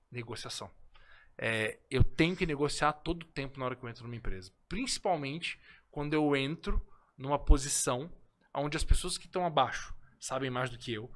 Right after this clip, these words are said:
e as que estão acima também sabem mais do que eu. É, na época que eu entrei na área de construção civil, que eu fui pro mercado imobiliário,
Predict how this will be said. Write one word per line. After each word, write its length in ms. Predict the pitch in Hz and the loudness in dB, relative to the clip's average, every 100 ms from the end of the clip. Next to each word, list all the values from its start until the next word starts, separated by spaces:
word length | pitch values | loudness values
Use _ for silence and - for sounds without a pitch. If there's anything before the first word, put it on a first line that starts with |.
| - - | -12 -6
e 40 | |
as 80 | - | -6
que 60 | |
estão 140 | - 143 | -4 -4
acima 360 | - - 156 | -4 -4 -4
também 320 | 147 147 131 131 | -6 -6 -6 -6
sabem 240 | 117 113 | -6 -6
mais 200 | 104 104 | -8 -10
do 60 | - | -10
que 100 | 101 | -14
eu. 120 | - _ - - _ | -14 _ -20 -20 _
É, 560 | - 120 120 120 117 113 | -4 -2 0 0 -2 -2
na 160 | 123 139 | 2 2
época 220 | 151 175 | 2 -4
que 400 | - 170 165 175 | -6 -8 -8 -6
eu 240 | 139 143 - _ _ | -6 -6 -10 _ _
entrei 340 | 131 131 156 160 | -12 -6 -6 -2
na 100 | 151 | -2
área 140 | 147 | -2
de 100 | 139 | -4
construção 320 | - 131 - | -12 -12 -10
civil, 380 | 123 117 147 156 | -12 -8 -6 -6
que 100 | 123 | -6
eu 60 | 117 | -12
fui 240 | - 127 | -10 -10
pro 160 | 127 123 | -2 -2
mercado 240 | 120 131 | -2 -6
imobiliário, 480 | 123 123 123 135 120 | -4 -2 0 0 -2